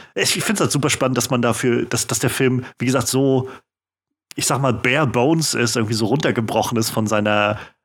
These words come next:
von seiner Struktur her und trotzdem irgendwie es schafft, so viele, in Anführungszeichen, Facetten irgendwie doch dieser eindimensionalen Figur zu geben. Ähm, ich, wie gesagt, ich hab Rocky drei ewig nicht gesehen. Ich hab Clubber Lang jetzt halt einfach nur als ziemliches Großmaul in Erinnerung. Ich kann, weiß nicht, ob der noch mehr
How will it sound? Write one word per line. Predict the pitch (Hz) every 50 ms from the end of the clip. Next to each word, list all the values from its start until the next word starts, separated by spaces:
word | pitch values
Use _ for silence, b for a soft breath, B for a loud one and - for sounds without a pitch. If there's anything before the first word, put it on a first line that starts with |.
| _ _ -
von | - 113
seiner | 101 110 107 104
Struktur | - - 117 110 - - 143 143 131
her | 117 113 117 120 123 -
und | 131 110
trotzdem | - - 143 - - - 143 135 127 131 135
irgendwie | 143 139 127 127 117 123
es | 117 -
schafft, | - - 120 120 - - - - - B B B B B _ -
so | - 131
viele, | 131 - - 139 127 127 127 123 123 120 B B B B B _ _ _
in | - 120 135
Anführungszeichen, | 123 123 - - 139 - - 123 104 - 123
Facetten | - - - - - - 147 - - 123
irgendwie | 113 113 104 107 110 107
doch | 110 98 -
dieser | - 117 101 107 104 101 107 - - - -
eindimensionalen | 113 110 117 117 117 120 110 107 - - 101 104 104 104
Figur | 98 - - 104 107 135 175
zu | 170 - - -
geben. | 98 95 92 90 90 95 107 110 B B B B B B B B -
Ähm, | - 110 107 107 101 104 104 107 110 B B B _ _ _ _ -
ich, | - - -
wie | 156 139
gesagt, | 131 147 117 -
ich | - -
hab | 101
Rocky | 110 120 120 117 120 117
drei | - 110 113 123
ewig | 120 113 117 110 110
nicht | 113 110
gesehen. | - 110 92 110 113 110 104 - -
Ich | - 139 - -
hab | 139 - - - - -
Clubber | - - 131 131 135 120
Lang | 117 120 120 120
jetzt | 120 - -
halt | - 117
einfach | 113 117 120 117 101
nur | 113 120 117
als | 113 98 - - - -
ziemliches | - - - - 123 113 113 110 -
Großmaul | - 117 123 123 - 110 95 101 104
in | 101 98
Erinnerung. | 98 107 101 101 95 101 107 117 123 -
Ich | - - - -
kann, | - - 117 104
weiß | 113 120 113 -
nicht, | 110 -
ob | - 113 -
der | 113 113
noch | 110 107 82
mehr | 104 110 110 113 110 110 107 104